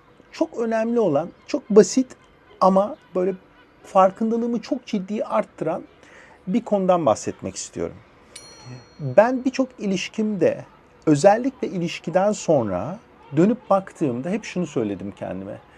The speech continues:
"Ya bir tık daha bencil olsam acaba bu ilişki güzel, mutlu, huzurlu bir ilişki olur muydu? Acaba kaybetmemiz sebebi çok fazla karşı tarafı önceliğe almak mıydı?" vesaire gibi çok düşündüğüm oldu. Sizin de eminim olmuşsunuzdur.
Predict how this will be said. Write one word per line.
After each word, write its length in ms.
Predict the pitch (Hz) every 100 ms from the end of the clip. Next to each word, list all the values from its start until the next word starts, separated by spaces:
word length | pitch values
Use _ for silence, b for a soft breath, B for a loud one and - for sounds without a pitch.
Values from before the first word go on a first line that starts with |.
| b b -
"Ya 220 | 190 208 185 - -
bir 40 | 262
tık 300 | - - -
daha 260 | 202 190
bencil 320 | 165 170 156 175
olsam 440 | 135 127 139 147 - -
acaba 480 | 185 147 147 147 127
bu 80 | 143
ilişki 460 | 135 - - 131 - - - - - 120
güzel, 360 | 131 120 143 139
mutlu, 320 | 135 135 131
huzurlu 320 | 117 127 127
bir 60 | 117
ilişki 360 | 110 104 -
olur 240 | 120 107 113
muydu? 380 | 107 95 92 92 B B B -
Acaba 440 | 214 214 208 196
kaybetmemiz 680 | 196 190 190 185 190 196 185
sebebi 600 | - - 185 165 151 180
çok 240 | - 262 -
fazla 360 | 170 147 175
karşı 360 | - 160 147 160
tarafı 300 | - 143 170
önceliğe 440 | 143 120 127 123
almak 500 | 135 110 113 110 -
mıydı?" 240 | 120 120 185
vesaire 440 | 147 - 160 123
gibi 160 | 113 180
çok 240 | - 269
düşündüğüm 360 | 180 - 170 160
oldu. 180 | 113 127
Sizin 300 | 214 247 294
de 60 |
eminim 300 | 233 185 143
olmuşsunuzdur. 680 | 113 104 - 117 110 - -